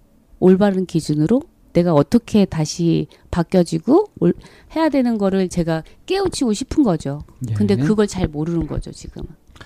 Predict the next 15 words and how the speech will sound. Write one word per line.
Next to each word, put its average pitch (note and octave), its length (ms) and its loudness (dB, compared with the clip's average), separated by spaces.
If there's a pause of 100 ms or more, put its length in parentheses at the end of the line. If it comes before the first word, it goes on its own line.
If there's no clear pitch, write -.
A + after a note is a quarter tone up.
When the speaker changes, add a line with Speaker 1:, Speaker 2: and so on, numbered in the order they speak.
(720)
Speaker 2:
어, B2+ 600 -2 (420)
제니스 D#3+ 440 0
님이 B2 600 -2
Speaker 1:
네. D3+ 320 -6 (1000)
Speaker 2:
"야, A#2 100 -2
우리 A2+ 220 0
이제 A2+ 100 -4
동무랑 A#2+ 500 -2
같이 G#2 400 -6
참나원에 G#2+ 460 -6
나가자"라고 G2+ 720 -8
했을 B2+ 220 -10
때 - 160 -12 (260)
Speaker 1:
네. D3+ 280 -12 (1700)
Speaker 2:
처음에 C3 680 -4